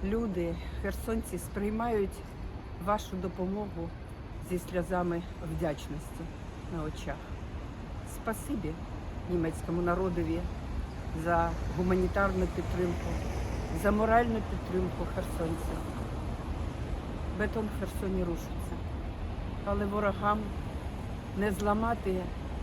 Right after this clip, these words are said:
нашу волю, нашу віру в перемогу.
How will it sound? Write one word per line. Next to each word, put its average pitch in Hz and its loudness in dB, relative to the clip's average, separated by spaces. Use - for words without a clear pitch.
нашу 196 4
волю, 180 4
нашу 196 4
віру 202 4
в 220 0
перемогу. 196 2